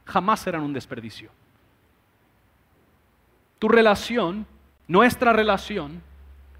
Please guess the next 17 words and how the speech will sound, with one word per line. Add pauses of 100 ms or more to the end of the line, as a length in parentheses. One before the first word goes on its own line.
(540)
con (340)
los
tesoros
de
este
mundo (760)
revelan (540)
el
estado
de
nuestro
corazón. (1200)
¿Qué (260)
es (960)
lo
que
atesoras?